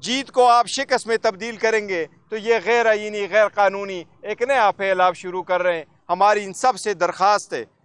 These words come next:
कि जो नतीजे अखज़ हो चुके हैं, उस नतीजों को as it is रहने दें, जो उससे एग्रीव्ड है, वो अपने मुतालिका फोरम जाएगा। साथ ही साथ आज जो रिजर्व सीट रिलेटेड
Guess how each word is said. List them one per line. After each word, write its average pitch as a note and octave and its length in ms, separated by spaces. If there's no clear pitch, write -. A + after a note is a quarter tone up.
कि F#3+ 100
जो B3 280
नतीजे A3 520
अखज़ G#3 400
हो G3 180
चुके A3 240
हैं, A2+ 180
उस B3 300
नतीजों A3+ 520
को A#3+ 160
as B3 240
it A3+ 140
is A3+ 160
रहने G#3 320
दें, F3 220
जो A3 160
उससे A3 320
एग्रीव्ड G3+ 380
है, F#3 160
वो G3 100
अपने G#3+ 300
मुतालिका G3+ 560
फोरम F#3 320
जाएगा। C#3 400
साथ B3 280
ही B3+ 120
साथ A#3 280
आज A#3 500
जो A3+ 160
रिजर्व G3+ 380
सीट A3+ 300
रिलेटेड G#3+ 520